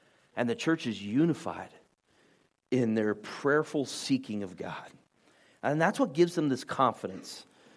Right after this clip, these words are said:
to, to cast these lots. It's their faith. They're in harmony. They pray together. And so as I,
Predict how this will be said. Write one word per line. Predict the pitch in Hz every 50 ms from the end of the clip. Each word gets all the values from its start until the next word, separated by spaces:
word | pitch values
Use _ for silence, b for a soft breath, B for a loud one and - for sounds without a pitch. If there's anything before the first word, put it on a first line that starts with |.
| b b b
to, | - 120 113 117
to | - - 131
cast | 110 - - - 151 147 151 139 - -
these | - 127 120 110 - -
lots. | 101 92 107 - - - - -
It's | 117 - -
their | - 98
faith. | - - - - - 113 104 90 85 -
They're | 110 110 107
in | 98
harmony. | - - - 120 123 117 104 104 101 95
They | 90 92
pray | 87 - - 101 107
together. | - - - - - - - - _ b b b b b b b b b b b b b b b b b b b b -
And | - 165 -
so | 226 214
as | 208 208
I, | 202 202